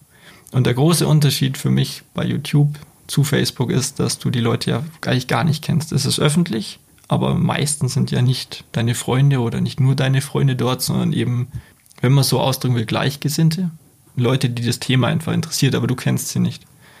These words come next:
Und das Feedback, was du von denen bekommst, ist auf der einen Seite noch wertvoller, weil meine Schulkameraden, die interessieren sich zum Großteil nicht für die Berge. Für die, die haben mich wahrscheinlich nach dem dritten Bergvideo auf Facebook geblockt. Und bei YouTube ist genau das Gegenteil.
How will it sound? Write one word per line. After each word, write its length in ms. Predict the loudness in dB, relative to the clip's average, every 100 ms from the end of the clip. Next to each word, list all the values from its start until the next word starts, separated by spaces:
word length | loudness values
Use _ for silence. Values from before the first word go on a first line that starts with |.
| -20 -20 _ _
Und 180 | -2 0
das 120 | -2
Feedback, 440 | 0 0 2 0 2
was 180 | 0 -2
du 80 |
von 160 | -4 -2
denen 140 | 0
bekommst, 440 | 0 -2 0 0 0
ist 100 | -2
auf 140 | -2
der 100 | -2
einen 300 | 0 2 2
Seite 300 | 2 -2 0
noch 340 | 0 -2 -4 -10
wertvoller, 640 | -4 -2 -2 -4 -2 -2
weil 340 | -2 -2 -4 -6 -14 -20 -20 _ -12
meine 200 | -2 2
Schulkameraden, 720 | 4 4 4 2 2 2 0
die 240 | -2 -2 -2
interessieren 420 | -2 0 0 2
sich 160 | 2 0
zum 120 | -2
Großteil 340 | -2 -2 2 2
nicht 180 | 2
für 140 | 0 -4
die 100 | -2
Berge. 400 | -2 -4 -4 -6
Für 180 | -4 -2
die, 340 | -2 0 -2
die 100 | 0
haben 80 | 0
mich 140 | 0
wahrscheinlich 380 | 0 0 0 0
nach 180 | 0 0
dem 120 | 0
dritten 280 | 0 2 0
Bergvideo 520 | 0 0 0 0 0
auf 100 | -2
Facebook 400 | -2 -4 -4 -8
geblockt. 420 | -4 -4 -4 -4 -8 -10 -14 -16 _ _ -2
Und 140 | 2 4
bei 80 |
YouTube 360 | 2 2 2 2
ist 120 | 2
genau 160 | 0 -2
das 120 | 0
Gegenteil. 540 | 2 2 2 0 0